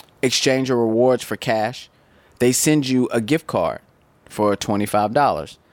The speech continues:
So I got this gift card that's considered a cash card, a twenty-five dollar cash card. Now, I mean, it's coming from a bank. This credit card is from one of my banks, and it's coming from a bank.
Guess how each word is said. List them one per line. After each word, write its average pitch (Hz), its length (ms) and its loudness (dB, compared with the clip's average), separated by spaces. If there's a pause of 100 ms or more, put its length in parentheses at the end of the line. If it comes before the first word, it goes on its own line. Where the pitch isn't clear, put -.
(300)
So 123 160 0
I 120 80 2
got 143 180 -2
this 139 160 -8
gift 147 280 -2
card 95 420 -2
that's 104 180 -6
considered 104 540 -4 (160)
a 95 60 -6
cash 87 420 -6
card, - 380 -8 (320)
a - 40 -20
twenty-five 95 460 -2
dollar 82 180 -2
cash - 320 -10
card. - 320 -14 (340)
Now, 127 360 -2 (360)
I 131 80 0
mean, 131 240 2
it's 135 140 0
coming 226 260 0
from 151 160 -2
a 110 80 -2
bank. 104 500 -6 (200)
This 113 140 -6
credit 135 240 0
card 117 180 0
is 110 80 -8
from 107 160 -8
one 101 140 -4
of 98 40 -4
my 101 140 -2
banks, 90 480 -6 (500)
and 117 120 0
it's 117 80 -2
coming 180 180 0
from 220 160 0
a 214 60 2
bank. 117 340 -2